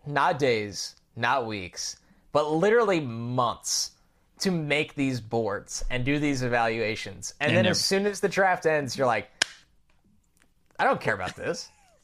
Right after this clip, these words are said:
Speaker 1: Like, <laughs> it's unreal.
Speaker 2: I keep them. Do you, you, do you keep all of them?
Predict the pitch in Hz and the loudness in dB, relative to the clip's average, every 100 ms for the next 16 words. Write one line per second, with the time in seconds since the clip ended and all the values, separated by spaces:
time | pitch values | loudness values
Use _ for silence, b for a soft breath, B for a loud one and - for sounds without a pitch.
0 | _ _ _ _ _ _ _ 196 226 247 | _ _ _ _ _ _ _ 0 2 2
1 | - 453 - - - _ _ _ _ _ | 0 0 -4 -14 -18 _ _ _ _ _
2 | _ - 247 - 254 302 285 202 233 339 | _ -2 -2 -2 -2 0 0 2 2 2
3 | 127 - _ - 226 - - 247 262 151 | -2 -4 _ -2 0 0 2 2 4 2
4 | 120 170 113 185 254 165 240 - 131 175 | 2 0 0 0 2 2 0 -2 0 2
5 | 254 - 240 151 143 170 175 214 | 2 2 0 2 2 2 0 -4